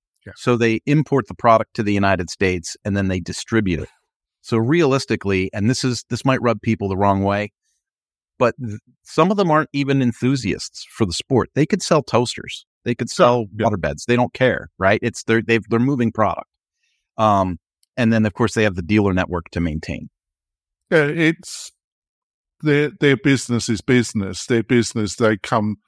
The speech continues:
Speaker 1: from either business school background, n-, traditionally doing an M B A at one of the higher M B A schools, they, or they're from a accountancy, um, background or M B A background,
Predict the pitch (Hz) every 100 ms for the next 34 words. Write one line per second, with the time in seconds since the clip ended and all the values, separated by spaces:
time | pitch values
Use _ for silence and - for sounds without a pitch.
0 | _ _ _ - 113 110 107 107 107 104
1 | 107 101 95 104 - 120 104 117 95 -
2 | 107 101 107 107 - 101 101 101 98 -
3 | 110 - - 110 113 104 - 110 101 -
4 | 104 101 98 101 98 95 101 98 98 95
5 | - - 104 101 92 92 101 98 98 90
6 | _ _ _ _ _ _ - 107 101 101
7 | 101 101 101 - - 107 104 101 95 -
8 | - _ - 107 - 107 104 101 104 -
9 | 107 101 101 98 98 - 107 - - 104
10 | 101 110 - 113 - - - 104 95 90
11 | _ _ _ _ _ 98 92 92 95 95
12 | 95 98 110 - - 101 101 98 98 98
13 | - - - 101 - 113 104 101 101 101
14 | 98 98 - 90 - - 98 95 98 98